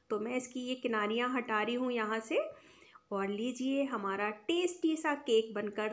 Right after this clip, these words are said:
तैयार हो गया है। और यहाँ पर इन किनारियों को साइड में रख दीजिए, आप इसको खा सकते हैं, बहुत अच्छी लगती हैं। और यहाँ मैंने एक पीस कट कर लिया है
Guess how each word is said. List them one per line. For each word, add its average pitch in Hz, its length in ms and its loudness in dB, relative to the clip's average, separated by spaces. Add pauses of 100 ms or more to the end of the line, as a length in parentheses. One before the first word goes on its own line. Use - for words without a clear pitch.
तैयार 214 480 0
हो 262 160 4
गया 247 220 -2
है। 269 340 0 (680)
और 190 240 -4
यहाँ 233 340 0
पर 269 200 2
इन 190 180 2
किनारियों 202 460 0
को 202 160 -2
साइड 269 340 0
में 285 80 4
रख 277 140 2
दीजिए, 277 500 0 (180)
आप 220 200 -4
इसको 233 280 2
खा 240 260 2
सकते 277 320 -2
हैं, 320 280 0
बहुत 214 280 0
अच्छी 170 240 -2
लगती 202 340 -4
हैं। 196 140 -6 (460)
और 208 220 0
यहाँ 240 240 0
मैंने 220 340 2
एक 233 280 2
पीस 214 240 -2
कट 240 240 0
कर 240 140 0
लिया 247 280 2
है 285 260 -2